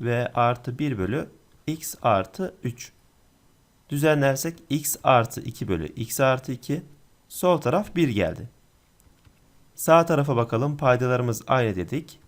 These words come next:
Payları topluyoruz. İki x artı bir bölü x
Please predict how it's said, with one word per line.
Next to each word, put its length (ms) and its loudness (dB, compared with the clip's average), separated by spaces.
Payları 440 0
topluyoruz. 720 -6
İki 240 -2
x 200 -6
artı 420 0
bir 180 -4
bölü 340 -2
x 320 -4